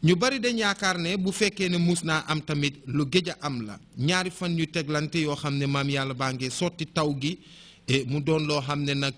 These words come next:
eh, mu ngi, eh, commencé woon niki alxamis, eh, dugga ba, eh, li nga xam ne moom mooy àjjuma si. Mooy maanaam, ah, Banjul ak Serekunda ak li ko wër, eh, tax na nag ba, ah, kër yu bari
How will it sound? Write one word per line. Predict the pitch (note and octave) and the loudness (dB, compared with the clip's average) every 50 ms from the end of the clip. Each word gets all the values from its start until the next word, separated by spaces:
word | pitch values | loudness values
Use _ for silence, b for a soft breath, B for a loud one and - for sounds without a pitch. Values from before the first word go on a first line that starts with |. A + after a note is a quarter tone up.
| - | -2
eh, | C#3+ C3+ C3+ C3+ G2 - B2+ C3 C3 C3 B2 C3 | -2 0 0 -2 -4 -6 -6 -6 -4 -4 -2 -2
mu | C3+ | 0
ngi, | C3 C#3+ D3 C#3 D3 | 2 2 0 2 0
eh, | C#3+ C#3+ C#3 C3+ C3+ A#2+ F#2 - | 0 0 0 0 -2 -4 -6 -4
commencé | - D3+ D3+ C#3 C#3 - - C3+ | -2 0 0 0 0 -2 -2 -2
woon | C3+ C3+ D3 G3+ G3+ B B B B B B B B | 0 0 0 0 -2 B B B B B B B B
niki | B2 B2 C3 B2+ E3+ - | 0 0 0 0 0 -2
alxamis, | - D3 D3+ C#3+ C3+ D3+ C#3+ C#3 C#3 C#3+ C#3 C3+ - - | -2 -2 -2 -2 -4 -4 -2 -2 -2 -2 -2 -4 -6 -4
eh, | B2+ C3 C3 B2+ | -4 -2 -2 -2
dugga | A2+ C3+ C3+ C3+ C3+ | -2 -2 -2 -2 -2
ba, | B2 C#3 | 0 2
eh, | D3 D3 D3+ D3 - - C3 C#3 C#3 | 2 2 2 0 -2 -2 -2 0 0
li | C#3 C#3+ | 0 0
nga | D3 C#3+ | -2 0
xam | C3+ C#3+ | 0 0
ne | C3+ C3 | 0 0
moom | C3+ C3+ C3+ C3+ | 0 0 0 0
mooy | C3+ C3+ C3+ C3 - | 0 0 -2 -2 -2
àjjuma | - C#3+ C#3 A#2+ A#2+ C3+ B2+ A#2+ | -4 -4 -4 -4 -4 -4 -4 -4
si. | A#2+ - G2 G2+ B B B B B B B B B - - - | -6 -8 -12 -14 B B B B B B B B B -8 -4 0
Mooy | B2+ C3 C#3 | 2 2 2
maanaam, | D3 D3+ D3+ D#3 D3+ D3 D#3 F3+ F3 - | 4 4 2 2 2 0 -2 -4 -2 -2
ah, | C3 C3+ C3 C3 C3 C3 A#2+ G#2 B2+ | -2 0 0 0 0 -2 -4 -4 -8
Banjul | B2+ A#2 D3+ D3 D3 C#3 C#3 D#3 C#3+ | -2 0 2 2 2 0 -2 -4 -2
ak | - A#2+ - - | -4 -4 -6 -4
Serekunda | - - D#3 C#3+ C#3 - C#3+ C#3 C#3 C3+ | -4 -2 -2 -2 -2 -2 -2 0 0 0
ak | C3+ - | -2 -2
li | C#3+ C#3 D3 | -2 -2 0
ko | D3 - C#3+ | 0 2 2
wër, | C3+ C3+ C#3 C3+ C#3+ E3+ - B B B B B B B B - | 4 4 2 2 0 -2 -8 B B B B B B B B 0
eh, | C3 B2+ B2+ B2 - | 0 0 0 -2 -4
tax | - D#3+ D3+ | -6 -4 -2
na | D#3+ D3+ C#3+ | -2 0 0
nag | C#3+ C#3 C3+ - | 0 -2 -2 -4
ba, | B2 B2 C3 C#3+ C#3+ C#3+ C#3+ C#3+ B2+ B B B B B B - | -6 -2 2 2 2 2 0 -4 -6 B B B B B B -6
ah, | C3 C3 | -4 -4
kër | - - D#3+ D3+ | 0 0 0 2
yu | D3 C#3+ | 2 0
bari | B2+ A#2+ E3 F3 F3 F#3 E3+ - | 0 2 2 2 2 2 -2 -6